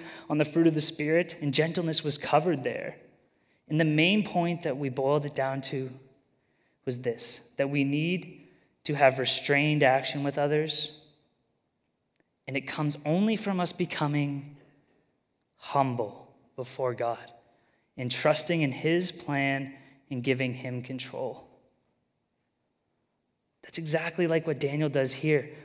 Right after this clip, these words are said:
when he tries to speak gently to the king. We already mentioned verse nineteen, where Daniel tries to say, "I wish this dream wasn't about you,"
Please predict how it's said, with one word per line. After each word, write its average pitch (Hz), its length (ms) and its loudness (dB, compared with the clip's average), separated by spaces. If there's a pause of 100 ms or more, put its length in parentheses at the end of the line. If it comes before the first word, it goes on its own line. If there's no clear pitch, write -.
when 147 120 2
he 156 60 4
tries 147 500 4
to 175 100 -2
speak 156 320 0
gently 139 320 0
to 139 120 -2
the 135 120 0
king. 147 520 -6 (440)
We 147 120 6
already 175 220 10
mentioned 151 480 2
verse 131 340 0
nineteen, 143 800 -4 (560)
where 143 100 -4
Daniel 143 340 0
tries 139 280 -2
to 135 60 -4
say, 147 180 -4
"I 151 60 -6
wish 160 220 -2
this - 160 -6
dream 139 180 -8
wasn't 131 260 -8
about 139 400 -4
you," 143 260 -12